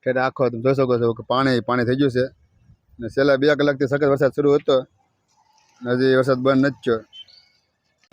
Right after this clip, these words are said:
આ તમે જોઈ શકો છો અમારી શેરીઓમાં પાણી નીકળી જાય છે, ફૂલ પાણી જાય છે અમારી શેરીઓમાંથી. અને આ વરસાદ તો ભાઈ કહેવાય ને કે ચોમાસામાં નહોતો આવ્યો, એવો વરસાદ અત્યારે આવે છે, એ પણ વાવાઝોડામાં.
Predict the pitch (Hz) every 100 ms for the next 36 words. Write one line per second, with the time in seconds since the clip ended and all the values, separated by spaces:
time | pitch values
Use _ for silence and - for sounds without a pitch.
0 | - - 135 135 156 175 160 151 151 147
1 | 135 151 156 147 139 - 143 143 135 143
2 | 135 139 120 147 - - - _ _ _
3 | _ _ _ _ _ _ _ - 151 135
4 | 143 143 139 156 143 127 139 139 139 139
5 | 151 165 _ _ _ - 123 139 143 151
6 | 143 143 139 143 151 143 127 131 147 143
7 | 143 120 123 127 120 127 123 123 120 120
8 | 120 131 135 127 117 _ _ _ _ _
9 | _ - 127 135 123 139 135 120 113 107